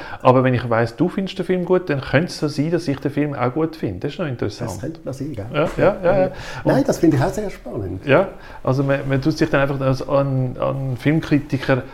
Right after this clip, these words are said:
Speaker 1: halt an Alex Oberholzer, halt an uns jetzt mal an Alex Oberholzer. Aber der Wolfram Knorr, wo du zusammen mit ihm ja das ja auch machst beim Matinee, der sieht's manchmal wieder ganz anders und auf lustige Art und Weise, die ich auch noch cool finde.
Speaker 2: Klar, so ist eben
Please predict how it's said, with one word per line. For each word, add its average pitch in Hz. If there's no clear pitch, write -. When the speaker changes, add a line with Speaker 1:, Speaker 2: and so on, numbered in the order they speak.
Speaker 1:
halt 127
an 120
Alex 113
Oberholzer, 107
halt 104
an 101
uns 101
jetzt 101
mal 95
an 95
Alex 98
Oberholzer. 101
Aber 98
der 104
Wolfram 127
Knorr, 120
wo 160
du 120
zusammen 113
mit 110
ihm 117
ja 107
das 98
ja 95
auch 143
machst 135
beim 110
Matinee, 127
der 113
sieht's 120
manchmal 113
wieder 120
ganz 135
anders 151
und 117
auf 120
lustige 131
Art 147
und 110
Weise, 147
die 113
ich 110
auch 123
noch 151
cool 131
finde. 95
Speaker 2:
Klar, -
so 160
ist 160
eben 165